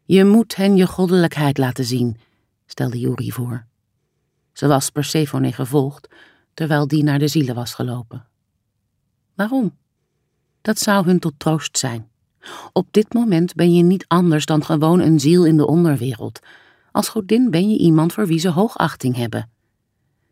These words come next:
Persephone protesteerde. Deze mensen kenden haar naam niet. Hoe zou haar goddelijke vorm dan hun angst kunnen verlichten?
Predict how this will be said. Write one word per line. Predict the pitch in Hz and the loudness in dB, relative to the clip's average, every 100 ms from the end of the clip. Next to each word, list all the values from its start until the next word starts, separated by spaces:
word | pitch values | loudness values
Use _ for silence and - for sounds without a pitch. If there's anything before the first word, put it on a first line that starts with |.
| _ _ _ - | _ _ _ -4
Persephone | 208 - 233 208 196 | -2 2 2 2 -2
protesteerde. | 185 190 165 - - 165 123 113 113 _ _ _ _ _ _ | 0 -2 -2 -6 0 0 0 -2 -6 _ _ _ _ _ _
Deze | 123 117 131 | -10 -4 0
mensen | 135 135 143 | 2 0 -2
kenden | 143 139 127 | 0 2 2
haar | 123 131 | 0 0
naam | 175 170 143 | 2 2 2
niet. | 131 - - - _ - | 0 -6 -20 -20 _ 0
Hoe | 220 | 2
zou | 240 226 | 4 2
haar | 214 | 0
goddelijke | - 240 226 214 208 | -2 -2 0 0 -2
vorm | 185 240 | -2 2
dan | 214 185 | 2 2
hun | 190 - | 2 0
angst | 240 - | -4 -6
kunnen | - 214 190 | 0 0 2
verlichten? | 190 226 - - 143 | 0 -2 -6 -6 -6